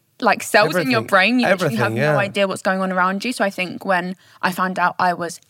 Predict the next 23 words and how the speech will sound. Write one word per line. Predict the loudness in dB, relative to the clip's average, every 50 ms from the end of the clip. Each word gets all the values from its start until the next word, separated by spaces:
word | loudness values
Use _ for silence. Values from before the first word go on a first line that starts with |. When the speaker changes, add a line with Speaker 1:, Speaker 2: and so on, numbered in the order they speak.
| 2
Speaker 1:
ill, | 4 4 4 4 2 -2 -6 -10 _ _ -2
I | -2 -2
thought | -2 -2 -6 -6 -4 -2
I | -2 -2 -2 -2 -4 -8 _ _ -10 -6
had | -4 -4
a | -2
cold. | 0 0 0 0 0 -4 -10 -12 _ _ _ 0
I, | 2 2 2 2 0 -4 -4
you | -2
know, | 0 0 0
'cause | 0 0
that's | 0 0 0 -2
all | -4 -4
you | -2 -2
know | 0 0 0 0 -2 -4 -6 -6
about, | -4 -2 0 0 0 -2
like, | -4 -6 -6
Speaker 2:
Mm. | -6 -8
Speaker 1:
illnesses. | -6 -6 -6 -8 -8 -10 -10 -10 -8 -8
You | -4
don't | -4 -4 -4 -4
even | -6 -6 -6 -4
know | -4 -4 -4 -4 -6